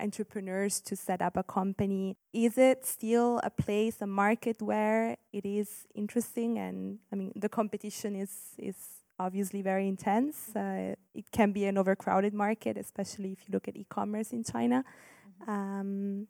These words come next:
Speaker 1: how is, how is the market like for young people who want to, who want to set up a company?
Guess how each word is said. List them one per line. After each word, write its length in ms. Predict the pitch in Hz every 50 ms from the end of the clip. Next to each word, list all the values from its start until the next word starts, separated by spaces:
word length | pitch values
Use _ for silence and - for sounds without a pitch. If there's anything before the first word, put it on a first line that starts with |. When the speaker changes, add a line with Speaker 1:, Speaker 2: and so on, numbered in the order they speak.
| _ _
Speaker 1:
how 320 | - - - 240 226 233 240
is, 240 | 240 233 226 - -
how 220 | - - 226 220
is 100 | 233 226
the 120 | - - 220
market 360 | 214 202 202 - - 202 -
like 200 | 190 185 190 -
for 120 | - 202
young 200 | 202 196 190 190
people 380 | 190 - 208 196 - - 190 190
who 100 | 180 196
want 260 | 190 190 196 190 -
to, 320 | - - 208 196 196 196 - - _ _
who 120 | - 240
want 140 | 220 208 208
to 60 | 214
set 180 | - - 202 202
up 160 | 202 202 -
a 40 | -
company? 580 | - - 202 196 - - 202 202 202 202 196